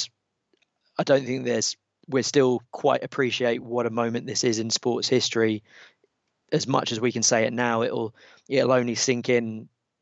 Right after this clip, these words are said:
years <laughs> down the line or decades down the line when we're saying, you know, we were, we were experiencing that as it happened. And, um,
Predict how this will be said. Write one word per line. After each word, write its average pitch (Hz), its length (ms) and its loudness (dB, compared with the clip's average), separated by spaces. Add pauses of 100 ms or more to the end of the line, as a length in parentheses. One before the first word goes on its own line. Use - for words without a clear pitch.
(420)
years 120 360 0
<laughs> - 20 -4
down 123 260 0
the 139 120 4
line 127 400 2
or 113 160 -4
decades 113 480 -6
down 113 200 -4
the 113 80 -6
line 113 280 -2
when 107 240 -6 (400)
we're 113 140 -4
saying, 113 600 0
you 123 100 -8
know, 107 180 -4 (420)
we 120 220 2
were, 110 300 0 (580)
we 135 140 6
were 120 100 4
experiencing 117 1040 0
that 113 520 -4 (120)
as 117 200 -4
it 120 80 -4
happened. 110 480 -8
And, 110 300 -6
um, 107 300 -2